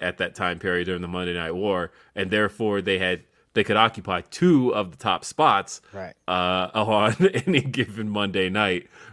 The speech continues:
Speaker 1: rather than, and it would, like, shove Nitro down to three rather than even two or possibly one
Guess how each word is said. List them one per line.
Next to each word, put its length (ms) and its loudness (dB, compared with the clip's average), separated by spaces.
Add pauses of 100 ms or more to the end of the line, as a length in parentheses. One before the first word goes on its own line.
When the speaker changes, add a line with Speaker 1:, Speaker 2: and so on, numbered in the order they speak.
Speaker 1:
rather 320 2
than, 160 -4
and 120 6
it 80 8
would, 200 0
like, 180 2
shove 240 2
Nitro 380 2
down 280 2
to 100 -10
three 520 0 (240)
rather 300 0
than 200 -4
even 360 -6
two 440 -4
or 220 -4
possibly 480 -6
one 400 -6